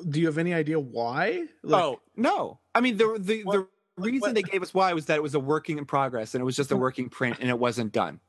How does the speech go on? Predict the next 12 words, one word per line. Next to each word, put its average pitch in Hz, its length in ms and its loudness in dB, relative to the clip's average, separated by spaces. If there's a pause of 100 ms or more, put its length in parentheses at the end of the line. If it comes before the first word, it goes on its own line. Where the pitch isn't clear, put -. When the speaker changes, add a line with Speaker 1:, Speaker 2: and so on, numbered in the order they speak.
(440)
Speaker 1:
Like, 151 180 0
yeah, 165 100 2
that, 156 360 0 (120)
I 156 60 0
mean 139 320 0
Speaker 2:
Which 196 160 2
is 240 100 0
bullshit 311 420 2
because 190 220 4
it 277 80 2
was 254 320 2
done. 101 260 -4